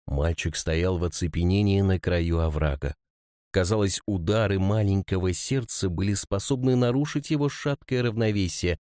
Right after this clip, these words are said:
так сильно оно билось. Мокрые от волнения ладошки с каждой секундой сильнее сжимали блестящий обломок,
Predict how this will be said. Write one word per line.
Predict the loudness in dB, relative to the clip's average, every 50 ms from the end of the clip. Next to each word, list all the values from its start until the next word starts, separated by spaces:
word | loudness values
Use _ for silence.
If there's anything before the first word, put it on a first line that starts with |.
| _ _
так | 0 0 0 -2 -4
сильно | -6 -6 -4 0 0 2 2 2 2 4 4 4
оно | 4 2 2 0
билось. | 0 -2 -4 -4 -4 -6 -10 -12 -12 -12 _ _ _ _ _ _ _ _ _ _ _ _
Мокрые | -2 0 2 2 2 2 0 0 0 0 2 2
от | 0 0
волнения | 0 0 2 2 2 2 2 4 4 2 2
ладошки | 2 2 0 0 0 0 -2 -2 -4 -4 -4 -4
с | -4 -4 -6
каждой | -4 -4 -2 -2 -2 -2 -4 -4
секундой | -4 -4 -4 -6 -6 -4 -4 -2 0 0 0 0 0
сильнее | -2 -4 -4 -2 0 0 2 2 2 4 4 4 4 2 2 0
сжимали | 0 -2 -2 -2 0 0 0 2 2 2 0 0
блестящий | 0 0 -2 -2 -2 -4 -4 -2 0 0 0 -2 -2 -2 -2
обломок, | -2 -2 -2 -2 0 0 2 2 0 0 -2 -6